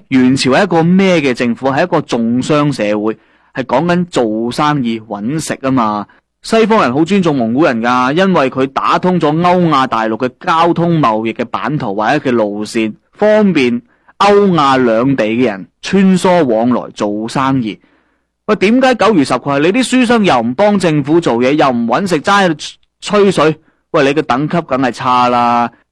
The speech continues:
而我哋嘅教科書亦都好少提到，喂，其實忽必烈政府仲用咗好多漢人去幫手㗎。喂，能者居之，係咪先？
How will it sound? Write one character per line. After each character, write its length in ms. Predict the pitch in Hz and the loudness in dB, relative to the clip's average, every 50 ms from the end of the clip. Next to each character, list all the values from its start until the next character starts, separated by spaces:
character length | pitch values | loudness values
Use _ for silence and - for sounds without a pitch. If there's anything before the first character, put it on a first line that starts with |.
| _ _ - | _ _ -6
而 60 | 127 127 - 143 | -6 -4 -2 0
我 60 | 151 165 | 0 2
哋 140 | 170 165 | 2 0
嘅 20 | 165 | 0
教 240 | - 165 156 175 165 | 0 0 0 0 0
科 180 | 180 196 202 | 0 0 0
書 160 | 185 - 196 | 0 0 0
亦 80 | 190 156 | -2 -2
都 160 | 127 - 185 170 | 0 0 -2 0
好 180 | 151 156 160 | 2 0 0
少 180 | 160 - 170 170 | 2 2 2 2
提 260 | 165 - 104 95 101 | 2 -2 -10 -10 -6
到， 140 | 95 110 117 | -6 -6 -2
喂， 140 | 127 131 123 | -2 -4 -4
其 180 | - 120 101 101 | -4 -8 -12 -8
實 160 | - 117 107 - | -8 -8 -6 -6
忽 100 | - 175 | -6 -4
必 140 | - 190 | -2 -2
烈 120 | 165 131 113 | 0 0 -2
政 280 | - - 120 120 123 | -2 -2 0 0 0
府 200 | - 110 113 127 - _ _ _ _ _ _ _ _ _ _ _ _ - | 0 -2 -4 -4 -4 _ _ _ _ _ _ _ _ _ _ _ _ -4
仲 220 | - 156 139 143 139 | -2 0 0 2 2
用 160 | 135 139 139 | 0 0 2
咗 100 | 160 175 | 0 0
好 480 | 160 - - - 123 117 120 131 143 147 | -2 -2 -8 -6 -2 0 0 0 2 2
多 220 | 156 156 156 147 | 2 2 0 0
漢 280 | - 139 127 120 120 120 | -2 -2 -2 0 0 -2
人 200 | 110 92 90 101 | -4 -6 -8 -8
去 120 | 117 117 | -10 -8
幫 340 | - - 135 135 135 135 135 | -4 -2 -2 0 0 0 -2
手 240 | - - 98 104 110 | -4 -4 -6 -6 -4
㗎。 120 | 110 110 | -4 -4
喂， 80 | 117 - _ _ _ _ - | -6 -6 _ _ _ _ -6
能 360 | - 131 120 113 107 110 117 | -4 -2 -2 -2 -2 -4 -4
者 220 | 120 - 131 139 156 | -2 -2 0 0 0
居 260 | 151 180 175 170 165 | 0 0 2 2 2
之， 140 | 156 - 160 160 151 - _ _ _ _ _ - | 2 2 2 2 2 0 _ _ _ _ _ -6
係 60 | 135 | -4
咪 80 | 139 | -4
先？ 240 | 139 160 190 170 - | 0 0 0 -2 -2